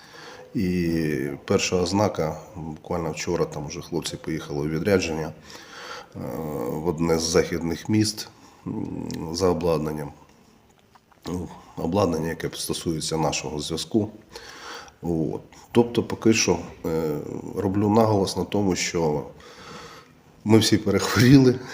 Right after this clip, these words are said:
через те, що через умови нашого перебування, і хворіємо далі.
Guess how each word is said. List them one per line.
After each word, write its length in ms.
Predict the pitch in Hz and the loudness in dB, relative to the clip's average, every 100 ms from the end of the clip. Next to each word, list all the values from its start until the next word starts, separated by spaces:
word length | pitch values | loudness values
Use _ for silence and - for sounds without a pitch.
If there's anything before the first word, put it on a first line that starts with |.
| - | -2
через 300 | - 107 104 | 2 2 4
те, 160 | - 110 | 4 4
що 240 | - 95 - - | 4 -2 -6 -16
через 340 | - 107 101 104 | 2 6 6 6
умови 360 | 101 95 90 | 6 6 6
нашого 360 | 92 92 - 90 | 4 2 0 0
перебування, 760 | 95 95 95 92 92 90 85 - - - - - - - | 0 -2 0 2 2 0 -4 -8 -16 -14 -12 -14 -18 -10
і 80 | 90 | -6
хворіємо 520 | - 104 107 95 95 | 2 8 8 8 6
далі. 400 | 92 101 107 | 6 6 6